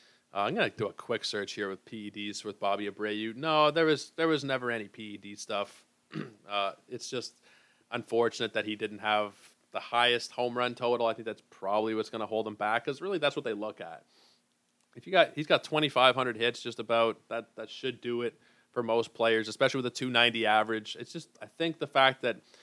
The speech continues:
the power kinda tailed off a little bit, only two hundred eighty-eight career bombs is going to work against him, and the lack of accolades as well. Uh, unfortunately, I, I don't see Bobby Abreu, uh, getting into the Hall of Fame.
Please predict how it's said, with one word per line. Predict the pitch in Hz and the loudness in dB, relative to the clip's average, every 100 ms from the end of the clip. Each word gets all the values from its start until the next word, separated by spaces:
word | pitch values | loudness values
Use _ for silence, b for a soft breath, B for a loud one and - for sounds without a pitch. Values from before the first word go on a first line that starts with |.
| b b | b b
the | - | -20
power | - 117 120 120 120 | -6 2 4 4 2
kinda | - 123 117 | -2 -2 -2
tailed | - 120 117 | 0 0 4
off | 113 110 | 6 4
a | 110 | 2
little | 113 127 | 0 -2
bit, | 123 127 | 2 0
only | 110 117 117 | 0 -4 -4
two | - 123 | -6 -6
hundred | 117 113 101 | -2 -4 -2
eighty-eight | 107 107 107 - | -4 -2 -4 -6
career | 110 104 | -8 -4
bombs | 104 107 107 107 | -2 -2 -2 -8
is | 101 | -8
going | 110 110 | -4 -4
to | 104 | -2
work | 101 101 | -4 -4
against | 95 92 - | -8 -10 -8
him, | 104 | -6
and | 135 | -2
the | 135 | 4
lack | 135 135 | 4 4
of | 120 | 2
accolades | 101 107 - 110 104 101 | 0 -2 -2 -4 -4 -8
as | 95 - | -14 -10
well. | 92 92 92 b b b b - | -6 -4 -6 b b b b -8
Uh, | 95 90 | -4 -4
unfortunately, | 98 - 135 120 123 110 | -8 -4 -2 -2 -4 -2
I, | 107 - 104 | -4 -4 -14
I | 104 - | -12 -6
don't | 113 98 | -6 -6
see | - 104 | -10 -10
Bobby | 101 95 98 101 | -4 -2 -2 -4
Abreu, | 101 98 98 98 98 92 - | -8 -8 -8 -10 -12 -14 -14
uh, | 90 87 _ _ - _ | -12 -12 _ _ -16 _
getting | 107 98 92 | -6 -4 -8
into | 90 | -10
the | 85 | -10
Hall | 87 87 85 | -6 -8 -8
of | |
Fame. | - 65 65 | -14 -20 -20